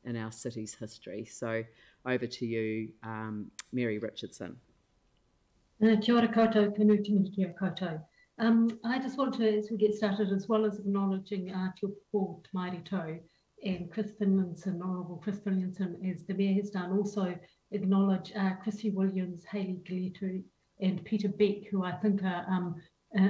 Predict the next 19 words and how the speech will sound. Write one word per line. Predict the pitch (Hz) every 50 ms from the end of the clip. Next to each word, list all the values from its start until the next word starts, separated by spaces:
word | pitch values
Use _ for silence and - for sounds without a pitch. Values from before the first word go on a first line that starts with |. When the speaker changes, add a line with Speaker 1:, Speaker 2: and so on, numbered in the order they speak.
| 196 190
Speaker 2:
listening | 202 202 196 - - 226 202 185
on | 175 175
live | 175 185 180 180 180 180
stream | - - - - 208 196 190 175
and | 175 170 170 156
has | 185 180 175 -
been | - 190 175 170 -
part | - - 190 185 180 175 -
of | 208 196 -
contributing | - 190 - - 196 190 185 175 - - 196 175 160 -
to | - - 190
the | 165 170 175 175 170 -
development | 170 156 160 160 - - 196 185 175 -
of | 185 -
these | - 175 156 - -
terms | - - 190 160 156 160
of | 165 - -
reference | 185 - - - 190 160 - - - -
too. | - 208 185 175 160 156